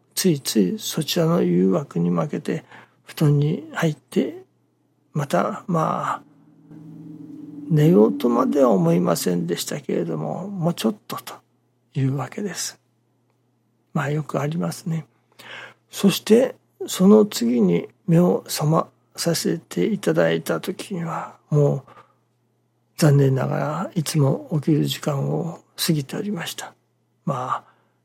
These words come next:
ちょっととうに過ぎていたというのでしょうか。三十分ぐらい遅れていたというのでしょうかね。と、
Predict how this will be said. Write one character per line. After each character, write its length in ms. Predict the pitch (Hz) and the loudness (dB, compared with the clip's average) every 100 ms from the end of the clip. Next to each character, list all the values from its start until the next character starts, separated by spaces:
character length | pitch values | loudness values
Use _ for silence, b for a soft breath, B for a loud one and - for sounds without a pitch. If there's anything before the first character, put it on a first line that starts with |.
| _ | _
ち 80 | - | -6
ょ 40 | 143 | -6
っ 20 | |
と 440 | - 151 - 160 - | 0 0 0 -2 -10
と 160 | - 147 | 0 2
う 60 | |
に 140 | 131 143 | 2 -2
過 160 | - | -4
ぎ 120 | 151 | -4
て 120 | 147 160 | -2 -2
い 60 | |
た 140 | - 156 | -2 -4
と 120 | 156 | -2
い 60 | |
う 40 | 160 | -2
の 100 | 175 | -2
で 100 | 180 | -4
し 140 | - | -8
ょ 80 | - | -10
う 60 | - | -12
か。 220 | - - | -20 -14
三 240 | - 143 135 | -6 -2 -2
十 100 | 139 | -4
分 260 | - 151 | -2 0
ぐ 60 | 151 | 0
ら 120 | 151 | 0
い 80 | 135 b b b _ - | -4 b b b _ -10
遅 160 | - | -2
れ 100 | 143 | -2
て 140 | 131 139 | -2 -4
い 80 | |
た 140 | 135 139 | -4 -6
と 180 | - 147 | -2 0
い 80 | |
う 40 | 143 | 0
の 120 | 147 | -4
で 80 | 156 | -8
し 120 | - | -10
ょ 100 | 175 | -10
う 20 | |
か 180 | - 156 | -12 -6
ね。 180 | 175 208 _ _ _ _ _ _ _ _ _ _ _ _ _ _ _ - | -6 -6 _ _ _ _ _ _ _ _ _ _ _ _ _ _ _ 2
と、 160 | 202 | 2